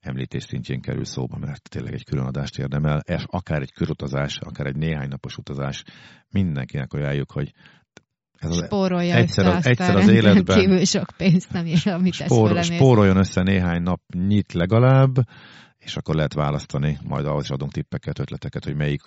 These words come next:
Speaker 1: ö, útvonal szakaszokat, ö, válasszuk, hogyha esetleg az egészre nincs pénzünk, vagy, ö, nincs kedvünk, vagy nincs időnk. De ez majd egy következő műsor lesz, tehát, ö, októberben.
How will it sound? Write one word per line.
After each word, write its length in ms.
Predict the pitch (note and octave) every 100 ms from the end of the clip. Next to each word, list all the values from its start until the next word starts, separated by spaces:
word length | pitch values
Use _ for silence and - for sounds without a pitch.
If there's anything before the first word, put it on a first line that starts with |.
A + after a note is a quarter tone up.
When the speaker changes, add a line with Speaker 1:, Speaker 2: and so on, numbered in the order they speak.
| - - - - _
Speaker 1:
ö, 380 | - C#2+ C#2 C#2 -
útvonal 420 | D#2+ - E2 D2
szakaszokat, 720 | - E2+ D#2 D2+ C#2+ C#2+ -
ö, 280 | C#2 C#2 C#2 - - - _ _
válasszuk, 540 | E2+ D#2+ D2 - D2 -
hogyha 420 | D2+ - D2+ C#2
esetleg 380 | - - - C2+
az 120 | C2
egészre 580 | C2 C2+ C2+ - C#2 B1+
nincs 260 | C2 C2+ -
pénzünk, 500 | - D2 C2 C#2 C2
vagy, 260 | C2 C2+ -
ö, 200 | C#2 B1+ B1
nincs 420 | C2 B1+ C2 - - -
kedvünk, 640 | - D2 C2+ C2+ C2 C2+ - -
vagy 140 | B1+
nincs 160 | C2 -
időnk. 420 | D#2+ C2+ C#2 D2+ - - -
De 220 | - C3+ -
ez 120 | F#2+
majd 160 | E2+ D#2+
egy 100 | C#2+
következő 500 | F#2 D#2+ - D2 D2
műsor 300 | E2 - C2
lesz, 180 | C#2 -
tehát, 440 | C#2+ C#2 C2 -
ö, 160 | C#2+ C#2
októberben. 800 | - D#3+ - A2+ F#2+ E2+ E2 C#2+